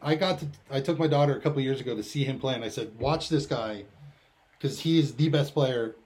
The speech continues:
in Major League and may go down as one of the best in history." What Colton Wong brings to them, I think he can steady the infield.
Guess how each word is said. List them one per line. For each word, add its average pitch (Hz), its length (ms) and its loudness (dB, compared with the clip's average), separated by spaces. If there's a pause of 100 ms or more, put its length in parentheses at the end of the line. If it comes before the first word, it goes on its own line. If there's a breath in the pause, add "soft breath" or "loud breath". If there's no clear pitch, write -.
(320)
in 131 180 -2
Major 135 240 2
League 127 160 4
and 131 160 0
may 233 160 6
go 254 80 2
down 156 220 6
as 135 80 2
one 143 160 2
of 131 60 0
the 131 60 -6
best 131 380 -2 (580 soft breath)
in 131 140 -4
history." 139 540 0 (560 soft breath)
What 147 180 6
Colton 214 280 4
Wong 170 280 4
brings 160 240 2
to 156 80 2
them, 147 320 6
I 135 80 2
think 160 160 0
he 123 100 -2
can 143 120 -2
steady 143 320 2
the 135 200 2
infield. 135 600 4